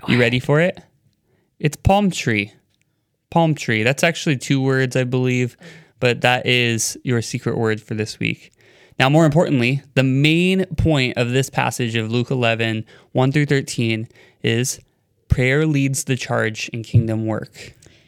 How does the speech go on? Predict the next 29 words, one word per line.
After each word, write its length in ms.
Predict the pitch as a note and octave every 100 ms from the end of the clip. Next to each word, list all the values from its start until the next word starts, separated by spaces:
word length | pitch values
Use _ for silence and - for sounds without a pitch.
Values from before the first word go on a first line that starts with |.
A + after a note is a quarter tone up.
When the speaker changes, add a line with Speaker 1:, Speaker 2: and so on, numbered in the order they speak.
| _ _
Speaker 2:
Jesus 400 | - G#3 A3+ D4
encourages 600 | F#4 D4 - F3+ E3+ E3+
us 280 | E3 D#3+ -
that 180 | F3+ E3+
there 400 | F3 E3 E3 E3
is 280 | F#3+ F#3+ F3+
no 400 | E3+ E3 F#3+ A#3
right 340 | E3+ D#3+ D3+ -
or 160 | D#3
wrong 460 | C#3+ C3+ C#3 C#3 C3+
way 240 | C3+ C3+ C#3
to 240 | - D3
pray, 500 | - - - - - - - _ -
but 160 | E3 -
that 180 | F3
we 100 | G3
should 360 | F3 - F3+ D3
definitely 720 | D3+ D#3 - G3+ G3 F3+ D#3+
pray. 580 | D3 - D3 - - F#3+ - _ _ _ _ _
Instead 280 | G3 - A3+
of 140 | A#3+ A3
being 400 | B3 A3+ F#3+ F3+
concerned 640 | F#3 E3+ - E3+ E3 D#3+
with, 460 | D#3 D3+ D3+ - -
"Are 120 | D#3+
we 100 | E3+
doing 340 | D3 D3+ D#3 F#3
it 100 | -
right?" 340 | A3 A#3